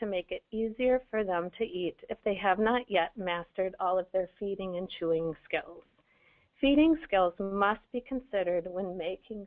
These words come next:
substitutions. To help us better understand how the removal of foods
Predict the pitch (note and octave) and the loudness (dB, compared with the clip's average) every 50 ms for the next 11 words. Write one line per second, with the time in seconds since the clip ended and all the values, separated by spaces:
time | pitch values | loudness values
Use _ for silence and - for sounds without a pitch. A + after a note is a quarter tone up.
0 | - _ - F3 F3 F#3 _ _ - F#3+ - - F3+ - - - - F3 - G3+ | -12 _ -10 -10 -10 -12 _ _ -16 -14 -12 -12 -14 -12 -12 -12 -14 -14 -14 -14
1 | - - _ _ _ _ _ _ _ _ _ _ _ _ _ _ _ _ _ _ | -16 -18 _ _ _ _ _ _ _ _ _ _ _ _ _ _ _ _ _ _
2 | _ _ - _ - _ _ _ _ _ _ _ - - - - - - - _ | _ _ -20 _ -20 _ _ _ _ _ _ _ -18 -16 -16 -16 -18 -20 -20 _
3 | _ _ _ _ _ _ _ _ _ _ _ _ _ _ _ _ _ _ _ _ | _ _ _ _ _ _ _ _ _ _ _ _ _ _ _ _ _ _ _ _
4 | _ _ _ _ _ _ _ _ _ _ _ _ _ _ _ _ _ _ _ _ | _ _ _ _ _ _ _ _ _ _ _ _ _ _ _ _ _ _ _ _
5 | _ _ _ _ _ - C#4 B3+ - D4+ D4 D#4+ D#4 F#4+ F#4+ F#4+ - - - A#3+ | _ _ _ _ _ 0 0 0 2 2 2 2 4 2 0 0 0 2 2 4
6 | A#3 B3 B3 - - G3+ A#3 A3+ A#3+ B3 - _ - G3 F#3+ G3 G3+ G3+ - - | 4 4 4 2 2 0 0 0 0 -2 -2 _ -8 -6 -4 -4 -4 -4 -2 0
7 | G#3+ G3+ G#3 G3+ G3 G3 F#3+ G3 G#3 G#3+ A3+ A#3 A3+ C#4 C#4+ D4 D4+ D4 D4 - | 2 2 2 2 0 -2 -2 0 0 2 2 2 4 4 4 6 4 4 2 -2
8 | - A3+ G#3 G3 F#3+ | -4 -2 -2 -2 -4